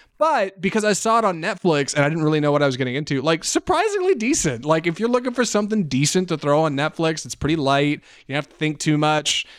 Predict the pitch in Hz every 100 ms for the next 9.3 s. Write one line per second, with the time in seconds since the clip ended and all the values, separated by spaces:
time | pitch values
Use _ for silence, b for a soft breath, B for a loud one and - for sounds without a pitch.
0 | B - 196 160 165 156 147 165 165 165
1 | 156 151 147 156 156 147 139 - 127 131
2 | 135 143 151 151 127 127 - 139 120 123
3 | 135 147 147 127 117 110 110 - - 120
4 | - - _ _ _ _ _ _ 110 120
5 | 107 135 143 139 156 151 147 165 170 147
6 | 123 135 175 - - 131 143 131 127 -
7 | b 302 214 _ _ _ _ 226 208 160
8 | 131 113 _ _ _ - 220 170 - -
9 | 196 127